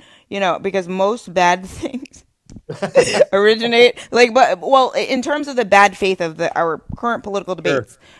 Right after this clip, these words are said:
Speaker 1: most of them originate, uh, in the era of Newt Gingrich. Um, <laughs> but, but I, um, but I, but
Speaker 2: Mm-hmm.
Speaker 1: that does surprise me as well. Um, talk a bit about the, how the right-wing media is a part of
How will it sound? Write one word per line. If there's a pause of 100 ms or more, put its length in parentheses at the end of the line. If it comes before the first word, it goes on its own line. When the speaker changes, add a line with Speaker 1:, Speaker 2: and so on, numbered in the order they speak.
Speaker 1:
most
of
them
originate, (160)
uh,
in
the
era
of
Newt
Gingrich. (300)
Um,
<laughs>
but,
but
I,
um, (440)
but
I,
but
Speaker 2:
Mm-hmm.
Speaker 1:
that
does
surprise
me
as
well. (340)
Um,
talk
a
bit
about (300)
the,
how
the
right-wing
media (600)
is
a
part
of